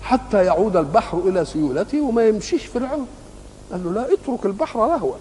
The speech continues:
سيبه، اتركه على ما هو عليه". ليه؟ قال لك: "لينخدع فرعون ويسير في اليبس، لما يبقى أوله في الناحية دي وآخره في الناحية دي، أعيد الماء إلى استطراقه".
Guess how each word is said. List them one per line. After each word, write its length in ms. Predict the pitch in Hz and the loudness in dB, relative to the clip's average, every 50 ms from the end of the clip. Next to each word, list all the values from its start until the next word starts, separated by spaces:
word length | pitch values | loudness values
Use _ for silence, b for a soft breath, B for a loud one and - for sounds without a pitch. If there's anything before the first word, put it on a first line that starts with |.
| - - - - - - - | -14 -18 -20 -20 -18 -8 2
سيبه، 340 | - 330 453 480 - - - - - - - - - - - - - - - | 8 10 10 10 10 6 0 -6 -8 -12 -12 -12 -14 -16 -16 -16 -6 0 2
اتركه 480 | 175 - - - 214 349 320 - 269 - | 2 2 2 6 6 6 8 8 8 8
على 260 | - 302 311 320 320 | 8 10 10 10 10
ما 100 | 320 311 | 8 8
هو 180 | 339 330 403 311 | 6 8 8 8
عليه". 360 | 277 269 349 - - - - - - - - - - - - - - - - - - | 8 6 6 4 4 2 0 -8 -12 -14 -14 -16 -16 -18 -18 -18 -16 -16 -12 -4 4
ليه؟ 480 | 156 214 247 269 254 247 233 214 190 - - - - - 143 | 8 8 10 10 10 10 10 10 8 6 2 -10 -8 -4 0
قال 140 | 165 175 | 2 4
لك: 200 | 175 175 170 - | 4 2 2 2
"لينخدع 840 | 165 175 190 185 175 165 156 - - 190 190 175 180 175 165 160 156 | 0 4 4 4 4 4 2 0 4 4 4 6 6 4 2 2 0
فرعون 560 | 151 - 156 143 156 147 143 156 175 202 220 | 0 0 0 0 2 2 4 4 6 6 6
ويسير 460 | 190 180 175 160 151 - 165 190 165 | 6 8 8 6 6 4 2 2 2
في 140 | 143 - 147 | 2 0 -4
اليبس، 600 | 156 151 147 135 120 - - - - - - - - - - - - - - - - - - - - - - - | -2 0 0 0 -2 -2 -8 -14 -14 -14 -16 -16 -16 -16 -16 -16 -16 -16 -16 -16 -16 -16 -16 -16 -16 -16 -10 -2
لما 300 | 135 170 180 190 185 196 208 | 2 2 2 2 4 6 6
يبقى 400 | 226 254 233 - - - - 185 | 6 6 6 2 2 6 8 8
أوله 360 | 190 190 196 214 226 202 170 | 8 6 6 4 6 6 4
في 100 | - - | 4 2
الناحية 420 | 170 165 170 202 196 - - 170 165 | 0 2 2 0 0 0 -2 -2 -2
دي 120 | 165 180 | 0 0
وآخره 460 | 175 165 - 208 214 - - 165 165 | 0 0 4 2 2 2 2 -2 -4
في 60 | 139 156 | -2 0
الناحية 380 | 156 156 196 220 202 156 160 | 0 2 2 2 0 0 -2
دي، 180 | 160 208 262 254 - B B B B B - | -2 -2 -2 -4 -4 B B B B B -4
أعيد 400 | 165 170 185 214 214 175 160 143 | -2 -2 0 0 0 -2 -2 -2
الماء 640 | 156 147 147 143 151 156 156 143 139 143 143 156 147 | -4 -4 -2 -2 -2 -2 -4 -4 -4 -4 -4 -4 -6
إلى 120 | 131 131 | -8 -10
استطراقه". 680 | 131 - - - 131 - - 123 113 95 - - - | -10 -12 -12 -12 -12 -10 -8 -8 -8 -8 -10 -12 -16